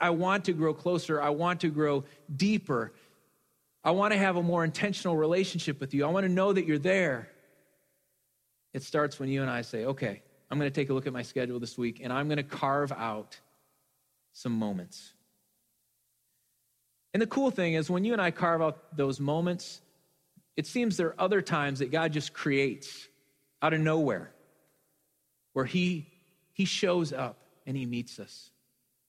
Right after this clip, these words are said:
and he gives us exactly what we need. All right. So here's, uh, just as a practical thing, looking at our schedules, um, maybe this week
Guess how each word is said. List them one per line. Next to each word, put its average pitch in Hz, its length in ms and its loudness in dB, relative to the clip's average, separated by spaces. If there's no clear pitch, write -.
and 123 80 -2
he 123 80 0
gives 127 200 0
us 120 140 -6
exactly 113 420 -4
what 107 180 -4
we 104 120 -4
need. 95 240 -4
All 143 80 0
right. 113 160 2
So 180 160 2
here's, 214 320 2
uh, 139 160 2
just 196 180 0
as 165 120 0
a 131 40 -4
practical 156 500 0
thing, 92 280 -6
looking 175 300 2
at 170 60 4
our 160 100 4
schedules, 113 680 -4
um, 117 340 -2
maybe 175 800 2
this 185 260 0
week 139 380 0